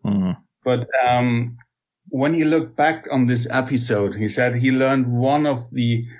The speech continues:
Speaker 2: most important things of his life. Whenever you did, uh, whenever you did a mistake,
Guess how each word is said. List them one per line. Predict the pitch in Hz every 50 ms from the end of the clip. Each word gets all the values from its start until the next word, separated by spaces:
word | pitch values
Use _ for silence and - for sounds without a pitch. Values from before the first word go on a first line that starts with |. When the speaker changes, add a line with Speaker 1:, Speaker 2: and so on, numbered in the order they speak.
| - -
Speaker 2:
most | 120 123 135 165 175 170 - -
important | 147 120 - 151 143 135 131 135 123 117
things | 120 - - 143 143 147 139 -
of | 135 123 120
his | 127 123 120
life. | 120 107 110 110 107 98 98 - - - _ _ _ _ _ _ _ _ _ _ _ _ _ _ _ _ _ _
Whenever | - 117 117 120 143 151 185
you | 180 170 160 160
did, | - 156 151 -
uh, | - 143 139 131 131 131 131 131 127 127 131 131 131 127
whenever | 131 135 131 135 143 135 131 131 139
you | 139 135
did | 127 131 135 131
a | 135 127
mistake, | 123 123 120 123 127 139 165 160 - - - 104 98 87 - -